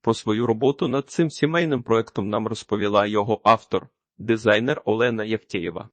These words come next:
Загальна інформація. Місце: Київ, Пресненський район, серія будинку, індивідуальний проект, одна тисяча дев'ятсот тридцять року, метраж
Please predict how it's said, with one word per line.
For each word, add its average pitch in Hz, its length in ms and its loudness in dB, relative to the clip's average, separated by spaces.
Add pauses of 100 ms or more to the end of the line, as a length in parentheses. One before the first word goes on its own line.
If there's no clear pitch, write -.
Загальна 135 580 4
інформація. 120 1040 0 (200)
Місце: 196 580 0
Київ, 110 500 -2
Пресненський 107 680 -2
район, 117 400 0 (160)
серія 127 540 4
будинку, 110 680 -4
індивідуальний 107 840 0
проект, - 380 -4
одна 113 300 0
тисяча - 500 -2
дев'ятсот 104 600 0
тридцять 113 460 -2
року, 120 320 -2
метраж 110 600 -2